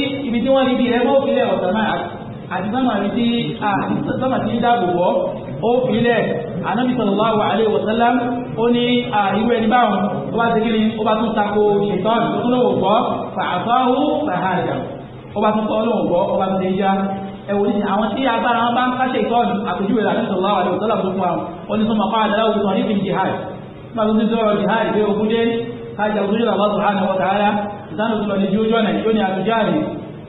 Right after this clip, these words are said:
Àtújáde, wa huwa jahidun nafs. Ó jà ogun dé Allah subhanahu wa ta'ala, ó mọ̀ pé wàhálà, ó kó fìtínà bẹ́ẹ̀ ni ara rẹ̀ ni. Ó máa lọ lè gbé bọ́, ó gbé,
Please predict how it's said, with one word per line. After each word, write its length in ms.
Àtújáde, 680
wa 120
huwa 200
jahidun 420
nafs. 240
Ó 180
jà 140
ogun 140
dé 120
Allah 260
subhanahu 400
wa 80
ta'ala, 260
ó 120
mọ̀ 140
pé 80
wàhálà, 340
ó 120
kó 140
fìtínà 260
bẹ́ẹ̀ 140
ni 60
ara 220
rẹ̀ 140
ni. 120
Ó 160
máa 200
lọ 80
lè 120
gbé 200
bọ́, 200
ó 160
gbé, 180